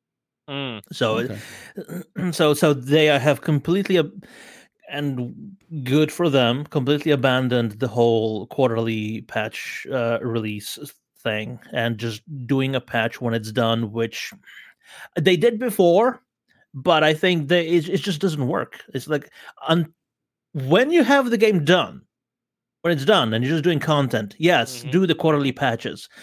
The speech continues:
Speaker 2: But when you're still building the game, still deep in research and development, it just c-, can't be done. 'Cause
Speaker 1: Yeah.
Speaker 2: you're putting too much unnecessary stress on people to finish a feature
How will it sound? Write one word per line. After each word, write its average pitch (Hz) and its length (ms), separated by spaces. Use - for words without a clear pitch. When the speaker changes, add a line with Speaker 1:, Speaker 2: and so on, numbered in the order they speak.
Speaker 2:
But 143 120
when 151 180
you're 156 100
still 180 640
building 156 420
the 117 80
game, 110 280
still 160 260
deep 208 340
in 139 100
research 143 320
and 127 100
development, 110 560
it 120 100
just 123 240
c-, - 80
can't 131 340
be 123 120
done. 101 320
'Cause 117 180
Speaker 1:
Yeah. 143 80
Speaker 2:
you're 131 120
putting 190 320
too 214 140
much 208 300
unnecessary 180 640
stress - 500
on 131 180
people 156 400
to 151 120
finish - 720
a 135 80
feature 131 760